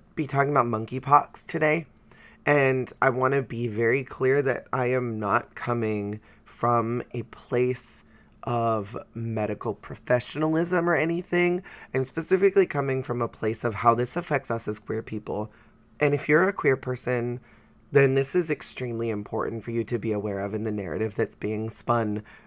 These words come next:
right now in the media and has been over the last several months. This is extremely important, and this is not something that we can just blindly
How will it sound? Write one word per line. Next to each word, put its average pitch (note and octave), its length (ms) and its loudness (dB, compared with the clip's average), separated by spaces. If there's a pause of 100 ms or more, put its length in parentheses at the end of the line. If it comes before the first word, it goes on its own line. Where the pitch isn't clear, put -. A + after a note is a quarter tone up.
(100)
right C3+ 360 0
now A#2 320 2
in C3+ 100 4
the A2 80 0
media G2+ 580 0
and G#2+ 140 -2
has G#2 400 -2
been B2+ 260 2
over G#2+ 240 0
the G#2+ 80 -2
last G#2 320 -2
several A2+ 480 -2
months. G#2 600 -4 (400)
This C#3+ 240 2
is F#3+ 60 4
extremely G#3 680 0
important, C3+ 420 0
and A#2 100 -4
this A2+ 140 -6
is A#2+ 140 -4
not - 200 -2
something D#3+ 280 -2
that A#2+ 100 -2
we B2+ 100 -4
can B2 260 -6
just A#2 340 -4 (480)
blindly B2 800 0